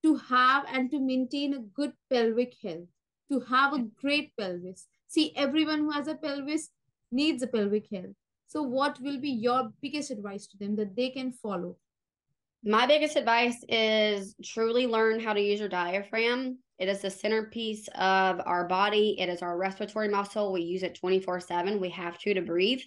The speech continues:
Speaker 2: And so when we know how to use our diaphragm efficiently throughout the day, we will have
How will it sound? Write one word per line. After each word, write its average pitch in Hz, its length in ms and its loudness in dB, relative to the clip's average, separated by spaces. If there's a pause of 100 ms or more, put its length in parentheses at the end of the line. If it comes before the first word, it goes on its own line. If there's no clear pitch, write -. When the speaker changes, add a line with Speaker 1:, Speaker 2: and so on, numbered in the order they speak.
(640)
Speaker 2:
And 208 160 2
so 202 320 4
when 202 220 2
we 214 200 2
know 220 240 0
how 214 140 -2
to 208 80 -2
use 196 200 -4
our 190 120 0
diaphragm 190 680 -2
efficiently 202 760 -2 (1040)
throughout 208 340 2
the 233 80 0
day, 190 500 0
we 190 160 0
will 196 320 -2
have 202 320 -6